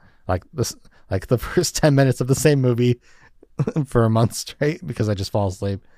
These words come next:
But, yeah, I love Ready or Not. Number four, Queen and Slim. Oh, yeah. Uh, rocketed from nine to four. I love Queen and Slim. I just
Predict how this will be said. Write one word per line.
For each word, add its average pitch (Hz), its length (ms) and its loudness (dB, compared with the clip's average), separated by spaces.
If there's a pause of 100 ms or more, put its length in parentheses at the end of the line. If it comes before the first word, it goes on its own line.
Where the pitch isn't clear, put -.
(160)
But, 98 300 -4 (240)
yeah, 90 120 -2
I 104 60 2
love 135 180 6
Ready 120 180 4
or 110 80 2
Not. 104 240 -2 (140)
Number 165 160 0
four, 269 460 2 (960)
Queen 190 260 4
and 247 140 4
Slim. 107 440 0 (380)
Oh, 143 140 4
yeah. 90 380 2 (760)
Uh, 95 560 -2 (560)
rocketed 127 540 2
from 117 180 0
nine 123 280 4
to 120 80 -2
four. 127 500 4
I 135 120 0
love 135 340 6
Queen 120 180 2
and 110 140 0
Slim. 120 320 2
I 101 80 0
just 117 240 -4